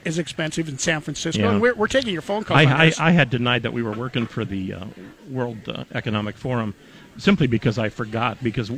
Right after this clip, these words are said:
Speaker 2: we're actually involved in seventy-seven, uh, separate, um, well, clandestine, uh, operations, <laughs> and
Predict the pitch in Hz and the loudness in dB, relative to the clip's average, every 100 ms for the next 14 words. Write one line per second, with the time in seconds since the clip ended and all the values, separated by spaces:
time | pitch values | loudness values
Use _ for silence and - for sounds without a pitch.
0 | - 180 185 143 147 107 104 120 113 98 | -2 0 2 0 -2 -2 -2 -4 -4 -4
1 | 101 - 151 147 113 - 127 117 110 - | -6 0 2 2 0 0 -2 0 -6 -8
2 | - 117 107 - 175 - 170 160 120 - | -10 -10 -10 -10 -8 -2 -2 0 -4 -6
3 | - - - - - 131 104 98 85 - | -16 -20 -20 -20 -4 0 2 0 -6 -12
4 | - - - - - - - - - - | -16 -16 -18 -18 -18 -20 -20 -20 -20 -20
5 | 285 247 254 - 165 131 127 - - - | -20 -16 -8 0 0 0 -4 -18 -10 0
6 | 147 120 131 - 131 113 110 101 - 120 | 2 6 4 4 -2 0 -2 -4 -2 -2
7 | 127 117 123 120 117 - - 131 113 | -2 0 0 0 -4 -6 -4 -4 -4